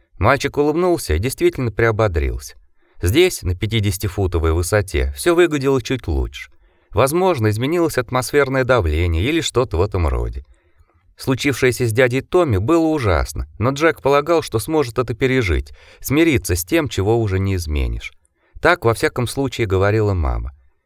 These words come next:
Дядя Морган в последнее время очень их доставал, но, с другой стороны, дядя Морган доставал их всегда. Что касалось мамы, что ж, в этом и заключалась главная загвоздка, верно?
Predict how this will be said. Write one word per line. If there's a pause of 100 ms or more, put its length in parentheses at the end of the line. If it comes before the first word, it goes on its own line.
(240)
Дядя
Морган
в
последнее
время
очень
их
доставал, (280)
но,
с
другой
стороны,
дядя
Морган
доставал
их
всегда. (600)
Что
касалось
мамы, (380)
что
ж,
в
этом
и
заключалась
главная
загвоздка,
верно?